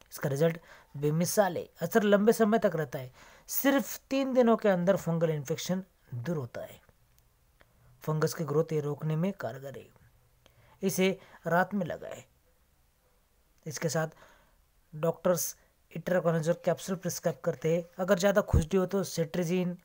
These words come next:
levocetirizine, hydroxyzine टैबलेट्स प्रिस्क्राइब करते हैं। फंगल इन्फेक्शन ना फैले इसलिए clotrimazole या ketoconazole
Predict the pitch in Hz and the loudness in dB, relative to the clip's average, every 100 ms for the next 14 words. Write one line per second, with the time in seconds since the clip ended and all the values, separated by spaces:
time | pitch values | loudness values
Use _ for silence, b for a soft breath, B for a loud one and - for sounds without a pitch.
0 | - 135 165 185 190 - 156 170 170 185 | -12 -4 0 0 0 -2 -2 -2 0 -2
1 | 165 B B B B 151 165 175 180 - | -4 B B B B 0 2 4 2 0
2 | 190 147 165 180 - b b b - 156 | -2 0 0 0 -8 b b b -2 0
3 | 175 175 - 131 - 127 - - - 113 | 0 -2 -4 -8 -8 -10 -10 -16 -18 -20
4 | _ _ _ _ _ _ _ - b b | _ _ _ _ _ _ _ -20 b b
5 | - 226 226 269 262 220 262 - 220 165 | 2 4 8 8 8 4 0 2 2 4
6 | 185 226 - 202 175 123 175 175 - 175 | 6 6 6 2 0 -2 -6 -6 -2 0
7 | 170 175 b b b b _ _ _ _ | 0 0 b b b b _ _ _ _
8 | - 156 160 170 160 160 151 156 156 - | 0 2 4 4 4 2 4 4 2 -8
9 | _ 165 185 180 - 156 170 170 156 151 | _ 2 2 2 -4 -2 0 2 0 2
10 | 156 | 0